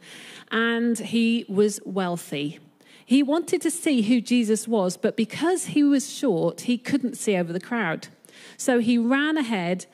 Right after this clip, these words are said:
and climbed a sycamore fig tree to see him, since Jesus was coming that way. Now, this is a freebie, okay, guys? This is a freebie. Who's short in this passage?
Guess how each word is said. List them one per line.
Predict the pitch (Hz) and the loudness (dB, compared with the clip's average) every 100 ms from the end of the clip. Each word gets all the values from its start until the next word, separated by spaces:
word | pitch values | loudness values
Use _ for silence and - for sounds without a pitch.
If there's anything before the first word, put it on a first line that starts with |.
| - - - | -20 -10 -2
and | 202 202 | -2 -2
climbed | - 254 240 233 - | -2 2 4 2 0
a | 208 | -2
sycamore | - - 294 - 262 247 240 - | -2 -4 -2 2 4 4 2 -2
fig | - - 226 180 | -4 0 0 -2
tree | - 180 170 170 | -10 -4 -2 -2
to | - | -2
see | 190 - 202 | -2 0 0
him, | 185 170 160 156 _ _ - | 0 -4 -6 -8 _ _ -6
since | - 196 - | 0 0 -2
Jesus | - 214 196 196 196 | 0 2 2 0 -2
was | 185 | -4
coming | - 196 185 | -2 0 0
that | 175 - | 0 -2
way. | 165 156 156 - _ _ _ _ _ _ _ _ | -4 -4 -8 -14 _ _ _ _ _ _ _ _
Now, | 202 196 | -2 2
this | 247 240 | 0 0
is | |
a | 247 | -4
freebie, | - 247 220 214 254 - - 226 | 0 0 2 2 0 -2 -10 -6
okay, | 226 240 226 | -2 -2 -2
guys? | 233 240 247 - - _ - | 0 0 -2 -6 -18 _ -4
This | 226 | -4
is | 233 | -2
a | 226 | -4
freebie. | - 247 220 202 185 | 0 0 2 2 0
Who's | 170 277 311 294 - | 0 2 2 0 -6
short | 320 269 214 - | -2 -2 -2 -4
in | 175 | -4
this | 170 | -4
passage? | - 208 - 160 - - | -8 -10 -8 -8 -10 -16